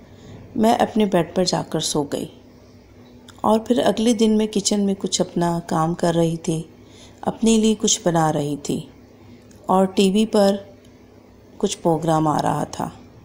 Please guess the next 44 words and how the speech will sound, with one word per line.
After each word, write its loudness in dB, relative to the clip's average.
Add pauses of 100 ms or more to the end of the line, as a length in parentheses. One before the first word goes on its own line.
(540)
वो 4
प्रोग्राम 2
मैं 2
बहुत 0
ही 0
शौक़ 0
से -2
देखती -6
थी -10 (960)
और 6
वो 2
कभी-कभी 0
ही 2
टीवी 0
पे -4
आया 2
करता -6
था -12 (640)
और 4
वो 2
जो -2
गाना 0
टीवी -4
पे -4
लगा -2
था, -4
वो -2
मुझे -4
बहुत -4
ज़्यादा -4
पसंद -6
था -16 (920)
और 4
मैं 0
उस -4
टाइम 0
जो 0
बना 0
रही 2
थी, -2 (440)
उस -6
खाने 0
के -4
लिए -2